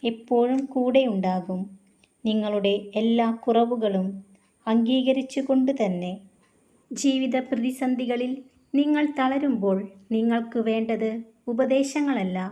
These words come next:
നിങ്ങളെ കാണാനുള്ള കണ്ണുകളും കേൾക്കാനുള്ള കാതുകളും മനസ്സിലാക്കാനുള്ള ഹൃദയവുമാണ്.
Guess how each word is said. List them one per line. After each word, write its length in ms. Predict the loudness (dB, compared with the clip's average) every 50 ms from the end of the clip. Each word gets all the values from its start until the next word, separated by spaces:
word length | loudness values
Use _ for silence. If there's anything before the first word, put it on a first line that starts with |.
| -12 -18 -20 _ _ _ _ _ _
നിങ്ങളെ 400 | -2 -2 -2 0 -2 -2 -4 -4 -6 -8
കാണാനുള്ള 640 | -4 -2 -2 0 0 0 -2 -2 -2 -4 -2 -4 -4 -4
കണ്ണുകളും 640 | -2 -4 -2 0 0 0 0 0 -2 0 -2 -2 -4 -6 -10 -16 -20 -20 _ _ _ _ _
കേൾക്കാനുള്ള 680 | 0 0 0 0 0 -2 -4 -2 -2 0 0 0 -2 -2 -4 -6
കാതുകളും 640 | -4 -4 -2 -2 -4 -4 -4 -2 -2 -2 -2 -4 -8 -10 -16 -20 _ _ _ _ _ -4
മനസ്സിലാക്കാനുള്ള 1040 | -4 -2 -2 -4 -6 -6 -6 -4 -4 -4 -6 -6 -6 -6 -6 -4 -4 -4 -4 -4 -4 -6 -4
ഹൃദയവുമാണ്. 920 | -4 -2 -2 0 0 0 -2 -2 -2 -4 -4 -4 -4 -4 -4 -6 -6 -8